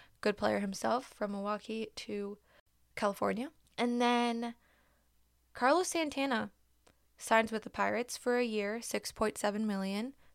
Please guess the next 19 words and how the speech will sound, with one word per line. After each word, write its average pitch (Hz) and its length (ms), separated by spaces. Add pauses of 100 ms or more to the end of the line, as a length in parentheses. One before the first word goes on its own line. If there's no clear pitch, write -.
(120)
Again, 208 260
the 214 80
Pirates 196 520
just 208 240
locking 202 280
up 202 160
that 208 220 (580)
big 208 200
guy, 196 440 (640)
along 208 520
with 359 160 (1300)
Cr-, - 200 (120)
O'Neal 220 380
Cruz. 233 600 (1080)
I 214 60
think 208 240
that's 233 220
his 240 160
name. 262 240